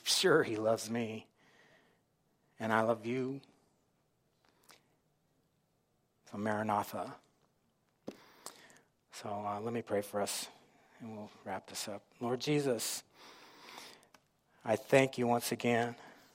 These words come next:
for the body of Christ. I thank you for blessing me and blessing all of us when we did not deserve it, Lord.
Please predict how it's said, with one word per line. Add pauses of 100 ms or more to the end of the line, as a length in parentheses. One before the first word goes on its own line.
(160)
for
the
body
of
Christ. (800)
I
thank
you
for
blessing
me (560)
and
blessing
all
of
us
when
we
did
not
deserve
it,
Lord.